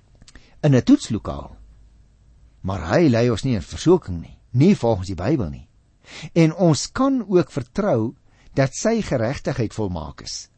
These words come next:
Boosheid is met ander woorde iets wat tydelik in die heelal bestaan. God sal dit eendag finaal vernietig, al hierdie boosheid. Intussen gebruik hy selfs die slegte bedoelings van goddelose mense by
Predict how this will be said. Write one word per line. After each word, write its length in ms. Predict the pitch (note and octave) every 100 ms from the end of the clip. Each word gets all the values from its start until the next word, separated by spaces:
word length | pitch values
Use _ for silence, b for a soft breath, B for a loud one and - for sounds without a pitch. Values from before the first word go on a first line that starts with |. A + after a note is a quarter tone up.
| _ B B B
Boosheid 800 | G2 F#2+ D4+ D#4 C#3+ A#2+ - -
is 120 | C3+ C#3
met 80 | B2+
ander 220 | A3 A3
woorde 180 | C#3 C#3+ A#3
iets 260 | B3+ -
wat 200 | E3+ -
tydelik 400 | A#3 B3+ G#3 D#3+ E3+
in 80 | C#3+
die 60 | B2
heelal 380 | D3+ D3 D3+ C#3+
bestaan. 560 | C3+ - C4+ F#2+ C2+ C2 _ _ b b b
God 460 | - - A3 - -
sal 340 | - - A#2+ F#2+
dit 200 | F#2+ -
eendag 500 | F3 E3 D#3 C#3+ - -
finaal 760 | _ - G2+ F2+ G2 A2+ A#2+ C3 -
vernietig, 600 | - B2 G2 F2+ E2 - -
al 200 | E3+ D3+
hierdie 180 | C#3
boosheid. 520 | G2 D#2+ - - - - - B B B -
Intussen 680 | E3+ - D#4 D#4 A#2+ G2+ B2 b b b -
gebruik 520 | - A2 C#3 C#4+ C4+
hy 100 | E3
selfs 460 | - F#3 F3 G3+ -
die 140 | B2 -
slegte 680 | - A#3 D4 D#4 - -
bedoelings 520 | D3+ C3 C3 B2 A#2 -
van 140 | C3+ A#2
goddelose 720 | - F3 C3+ B2+ C#4 - E3+
mense 360 | C3 A3 D4 G3+
by 100 | A#2